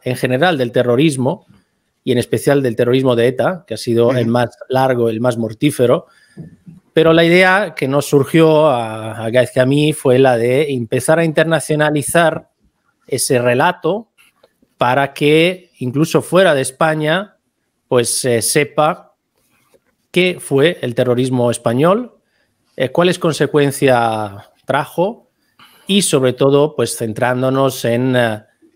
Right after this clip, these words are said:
Speaker 1: eh, en el terrorismo de eta, ¿no? Porque hemos detectado en mi país, en Italia,
Speaker 2: Ujú.
Speaker 1: pues, eh, algunas, eh, reconstrucciones, eh,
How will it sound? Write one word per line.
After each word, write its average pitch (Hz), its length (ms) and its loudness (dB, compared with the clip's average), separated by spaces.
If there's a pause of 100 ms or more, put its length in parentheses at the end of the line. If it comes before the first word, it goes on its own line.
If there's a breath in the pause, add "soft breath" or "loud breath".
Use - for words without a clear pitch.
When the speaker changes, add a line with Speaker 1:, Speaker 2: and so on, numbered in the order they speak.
(180)
Speaker 1:
eh, 104 280 -10
en 107 140 -6
el 110 80 -4
terrorismo 123 380 2
de 113 100 0
eta, - 240 -14
¿no? 147 220 -6
Porque 110 400 -2
hemos 113 340 0
detectado 127 880 0 (240 soft breath)
en 107 100 -12
mi 104 100 -4
país, 139 440 2
en 117 120 0
Italia, 127 440 2
Speaker 2:
Ujú. 127 100 -6
Speaker 1:
pues, 110 420 -4
eh, 123 200 2 (340 loud breath)
algunas, 113 920 -2
eh, 104 340 -4
reconstrucciones, 117 1000 0
eh, 110 220 2